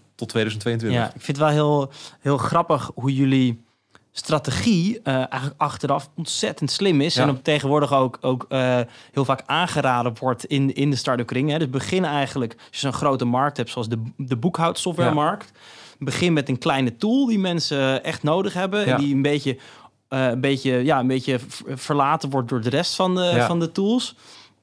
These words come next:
Speaker 2: En, en, en door de grotere spelers. En gebruik die eigenlijk als een soort breekijzer of wedge
Speaker 1: Ja.
Speaker 2: in de grote
Speaker 1: Ja,
Speaker 2: markt.
Speaker 1: klopt.
Speaker 2: En dat is eigenlijk precies wat jullie
Speaker 1: Ja.
Speaker 2: gedaan hebben. Maar het is niet helemaal bewust
Speaker 1: Nee,
Speaker 2: eigenlijk.
Speaker 1: nee, nee. Want de, de, de, dat is ook het grote verschil nog steeds. Wij verkopen nog steeds niet, zoals onze grote concurrenten, aan de boekhouders. Wij verkopen nog steeds aan ondernemers.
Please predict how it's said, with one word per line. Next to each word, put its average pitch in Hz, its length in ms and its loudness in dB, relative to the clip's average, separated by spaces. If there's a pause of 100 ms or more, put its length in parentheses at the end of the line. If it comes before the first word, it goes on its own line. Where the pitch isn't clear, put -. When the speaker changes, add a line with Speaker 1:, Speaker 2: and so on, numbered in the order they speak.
(360)
Speaker 2:
En, 143 280 0
en, 135 220 2
en 131 200 0
door 139 100 0
de 135 60 -2
grotere 160 360 0
spelers. 175 500 0
En 156 140 -2
gebruik 151 380 -2
die 156 140 2
eigenlijk 160 300 -2
als 151 80 -2
een 139 60 -6
soort 123 180 -4
breekijzer 165 680 2
of 135 80 -2
wedge 156 480 2 (160)
Speaker 1:
Ja. 127 120 2
Speaker 2:
in 160 100 4
de 151 60 4
grote 147 400 2
Speaker 1:
Ja, 151 120 4
Speaker 2:
markt. 139 160 2
Speaker 1:
klopt. 120 240 -2
Speaker 2:
En - 360 -10
dat 143 40 2
is 151 80 0
eigenlijk 151 140 0
precies 151 300 0
wat 131 100 -2
jullie 127 180 -2
Speaker 1:
Ja. - 40 -10
Speaker 2:
gedaan 143 340 0
hebben. 123 200 4
Maar 139 80 4
het 147 100 0
is 131 60 -6
niet 202 140 4
helemaal 151 280 2
bewust 120 400 -2
Speaker 1:
Nee, 107 100 2
Speaker 2:
eigenlijk. 139 360 4
Speaker 1:
nee, 135 140 2
nee. 101 100 2
Want 104 120 2
de, 113 400 0
de, 110 220 -2
de, 110 120 0
dat 120 160 0
is 120 100 0
ook 113 140 -2
het 104 200 -2
grote 104 240 -2
verschil 117 280 -2
nog 104 120 -2
steeds. 90 220 -4
Wij 101 160 -2
verkopen 98 380 -2
nog 95 80 -8
steeds - 220 -2
niet, 90 200 -6
zoals 92 280 -2
onze 87 220 -6
grote 95 280 -2
concurrenten, 95 540 -4
aan 90 140 -6
de 98 60 -8
boekhouders. - 580 -6
Wij 98 160 0
verkopen - 340 -2
nog 95 80 -4
steeds 117 200 -2
aan 87 60 -8
ondernemers. 98 600 -4